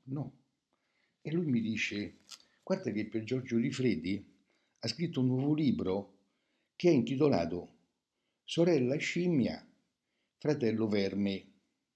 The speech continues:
E, e mi dice che lui l'ha già comprato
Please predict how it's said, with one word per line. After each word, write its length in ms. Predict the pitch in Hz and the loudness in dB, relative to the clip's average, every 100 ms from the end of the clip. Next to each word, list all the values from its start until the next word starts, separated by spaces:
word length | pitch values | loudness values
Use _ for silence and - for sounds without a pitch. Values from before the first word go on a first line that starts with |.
| _ _ _ _ _ _ _ _ _ _ _ _ _ | _ _ _ _ _ _ _ _ _ _ _ _ _
E, 460 | - 104 101 101 - | -10 -6 -6 -8 -12
e 360 | - - - 120 | -20 -20 -18 -10
mi 120 | 147 | -10
dice 320 | 143 160 143 | -8 -8 -6
che 100 | 113 | -4
lui 180 | 117 147 | -2 -2
l'ha 100 | 95 | -6
già 240 | 92 101 | -6 -8
comprato 680 | 98 120 113 110 82 90 85 | -4 -2 0 -2 -2 -10 -18